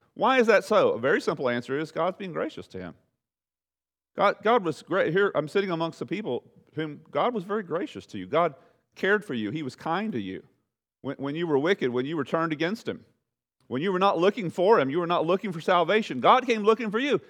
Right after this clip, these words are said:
He was being kind to you. God is kind. He is gracious. So part of our answer is the reason why there's good, even though in a world where there's bad people, is that God's gracious. God is gracious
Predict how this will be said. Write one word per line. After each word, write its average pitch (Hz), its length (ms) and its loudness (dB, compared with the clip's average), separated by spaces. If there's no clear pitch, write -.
He 254 100 -8
was 339 120 0
being 370 260 0
kind 370 360 2
to 330 100 0
you. 233 260 0
God 330 260 6
is 320 120 -6
kind. 285 500 2
He 247 120 -4
is 220 120 -6
gracious. 254 640 0
So 147 120 -2
part 311 260 4
of 294 80 2
our 208 60 4
answer 135 380 -4
is 131 220 -2
the 131 80 -6
reason 185 220 2
why 165 120 4
there's 143 200 2
good, 143 220 2
even 135 200 -4
though 120 280 4
in 127 120 -2
a 123 40 0
world 117 360 2
where 113 120 2
there's 110 140 -4
bad 117 300 2
people, 110 400 -6
is 165 120 -10
that 214 120 -8
God's 330 220 -4
gracious. - 520 -12
God 143 200 0
is 123 80 -2
gracious 147 560 -2